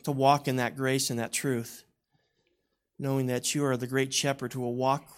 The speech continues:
with us in that suffering.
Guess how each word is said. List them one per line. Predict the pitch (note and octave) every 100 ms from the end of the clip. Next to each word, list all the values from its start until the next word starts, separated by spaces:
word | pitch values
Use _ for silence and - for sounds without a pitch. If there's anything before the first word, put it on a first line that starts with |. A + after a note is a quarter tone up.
| -
with | D3 D#3+ -
us | A2 - - - - _ _ _ _ _ -
in | B2+
that | A2+ -
suffering. | - A#2+ - -